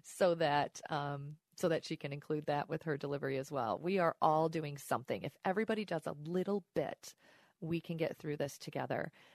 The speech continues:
The last thing I want to share for our listeners who are in Detroit, this is very important. There is a church, God bless them, called Detroit Triumph Church.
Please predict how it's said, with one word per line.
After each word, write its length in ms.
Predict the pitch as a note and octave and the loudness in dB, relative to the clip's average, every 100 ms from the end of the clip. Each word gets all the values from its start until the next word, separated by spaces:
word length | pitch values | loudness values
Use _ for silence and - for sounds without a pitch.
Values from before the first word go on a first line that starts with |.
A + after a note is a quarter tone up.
| - - | -6 2
The 140 | F3 | 2
last 480 | F3 F3 G#3+ - - | 4 0 -2 -6 -2
thing 400 | F#3+ E3 E3 D#3+ E3 | 0 0 -2 -4 -4
I 120 | D#3 | -2
want 260 | D#3 D3+ | 0 0
to 60 | D#3 | -2
share 300 | - E3 D#3 | 0 2 2
for 180 | - - | 0 0
our 140 | D3+ | 0
listeners 480 | D#3+ E3+ - E3+ D#3+ | 0 -2 -2 -2 -2
who 100 | E3 | 0
are 120 | D#3 | 0
in 80 | D3+ | 0
Detroit, 880 | D3+ D3+ - E3 D3 - - - - _ _ D#3+ | -4 -8 -2 2 2 0 -6 -14 -16 _ _ -8
this 220 | D#3 - | -6 -4
is 160 | D#3 | -6
very 340 | D3+ D#3 D#3 D#3 | -2 -2 0 0
important. 560 | D#3 - C#3 C#3 C3+ - - - _ - | -2 0 0 -2 -10 -14 -20 -20 _ 2
There 180 | F3 | 2
is 240 | - G3+ - | 4 0 0
a 120 | F#3+ | -4
church, 640 | F3 - F3+ D3+ - - - - _ | -4 -2 0 0 -2 -12 -14 -18 _
God 240 | D#3+ D#3+ E3 | 0 2 4
bless 300 | D#3+ D3 - | 2 2 0
them, 220 | C3 B2 | -4 -4
called 260 | - D#3 D3+ | 0 2 2
Detroit 540 | D3+ - - E3+ G3+ - | -2 -4 0 2 2 -2
Triumph 800 | - - D#3+ E3 F3 F#3+ - - - | -12 -4 0 2 2 0 -2 -18 -14
Church. 640 | - F3+ F3+ D4+ - - | -4 2 2 2 -4 -16